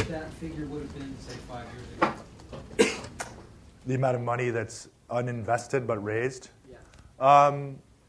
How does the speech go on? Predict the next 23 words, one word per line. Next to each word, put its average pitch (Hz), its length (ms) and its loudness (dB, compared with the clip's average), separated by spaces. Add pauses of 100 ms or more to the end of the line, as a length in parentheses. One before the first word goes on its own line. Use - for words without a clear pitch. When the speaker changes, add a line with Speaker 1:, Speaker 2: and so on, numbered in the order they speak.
(340)
Speaker 2:
it 170 160 4
probably 220 240 10
wouldn't 185 240 6
be 147 80 4
that 123 360 4
much 135 240 -6
different. 156 600 -4
Probably 147 640 2
it 123 80 4
would 120 160 0
be, 120 320 0
uh, 101 320 0
you 127 80 -4
know, 113 200 0 (720)
the 131 80 0
venture 160 280 8
capital 135 380 6
industry 127 340 0
has 113 140 -2
been 113 140 -2
on 104 140 -2
a 98 40 -2
steady, 110 640 0